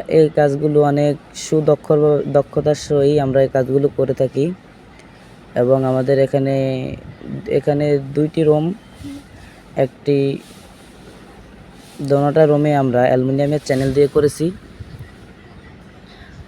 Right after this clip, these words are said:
আলফা গ্রেড অ্যালুমিনিয়ামের চ্যানেল দিয়ে আমরা করেছি মাত্র আশি টাকা স্কয়ার ফিট এবং আমরা বাংলাদেশের প্রত্যেকটা অঞ্চলে গিয়ে কাজ করি। আমাদের এই কাজগুলো অনেক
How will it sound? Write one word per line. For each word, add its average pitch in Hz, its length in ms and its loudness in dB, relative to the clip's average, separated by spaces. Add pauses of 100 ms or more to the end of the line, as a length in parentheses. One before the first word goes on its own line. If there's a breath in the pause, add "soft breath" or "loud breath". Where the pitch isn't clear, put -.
(140)
আলফা 143 280 2 (220)
গ্রেড 139 300 2
অ্যালুমিনিয়ামের 139 640 0
চ্যানেল 135 300 -2
দিয়ে 139 200 2
আমরা 131 220 -2
করেছি 139 260 0 (140)
মাত্র 123 180 -6 (120)
আশি 127 200 -4
টাকা 135 140 -2 (120)
স্কয়ার 139 300 -2
ফিট 156 220 0 (840 loud breath)
এবং 131 140 2 (180)
আমরা 131 260 2 (140)
বাংলাদেশের 131 580 -2 (120)
প্রত্যেকটা 151 560 -2 (280)
অঞ্চলে 139 460 -2
গিয়ে 120 200 0 (260)
কাজ 127 120 -2 (120)
করি। 113 140 0 (100)
আমাদের 123 320 -4
এই 127 140 -6
কাজগুলো 131 360 -2 (120)
অনেক 131 160 -4